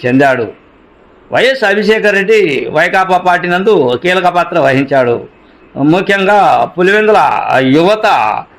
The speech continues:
వైఎస్ అభిషేక్ రెడ్డి మీద విపరీతమైన అభిమానం ఉంది. వైఎస్ అభిషేక్ రెడ్డి వెంట వైకాపా యువత అంతా వెంబడుండి ఎన్నో రకాలైన ప్రచార కార్యక్రమాలు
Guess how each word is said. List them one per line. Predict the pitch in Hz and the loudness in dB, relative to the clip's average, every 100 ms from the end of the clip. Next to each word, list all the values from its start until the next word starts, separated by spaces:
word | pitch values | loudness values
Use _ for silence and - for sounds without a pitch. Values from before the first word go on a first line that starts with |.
| _ _ 151 | _ _ -2
వైఎస్ | 185 226 170 160 | 0 0 0 0
అభిషేక్ | 190 180 214 208 | 0 0 0 0
రెడ్డి | 196 185 | -2 0
మీద | 208 220 160 117 - | 0 2 2 0 -2
విపరీతమైన | 151 170 165 165 160 156 147 - 135 | -6 -2 0 0 0 0 0 0 -2
అభిమానం | 151 165 160 180 202 135 120 | 0 0 0 -2 -4 -10 -2
ఉంది. | 127 135 135 120 95 - - _ _ _ - | 2 2 2 0 -4 -12 -20 _ _ _ -4
వైఎస్ | 131 254 277 208 | -2 0 0 -2
అభిషేక్ | 185 196 220 202 208 | -2 -2 -2 0 0
రెడ్డి | 196 196 | 0 0
వెంట | 190 202 220 143 101 82 - - _ _ - - | 0 0 0 2 0 -2 -4 -12 _ _ -20 -4
వైకాపా | 151 214 214 214 208 170 123 107 123 143 | -2 0 0 0 2 2 0 0 0 2
యువత | 170 226 220 190 | 2 0 0 0
అంతా | 180 185 208 160 135 | 0 0 2 2 0
వెంబడుండి | 170 208 202 190 190 214 147 123 170 | -2 0 0 0 0 0 0 0 0
ఎన్నో | 208 208 180 | 2 0 2
రకాలైన | 185 180 175 165 143 139 | 0 0 0 0 0 -2
ప్రచార | 160 180 175 165 | -2 0 0 0
కార్యక్రమాలు | 160 165 165 160 156 | -2 -2 -2 0 0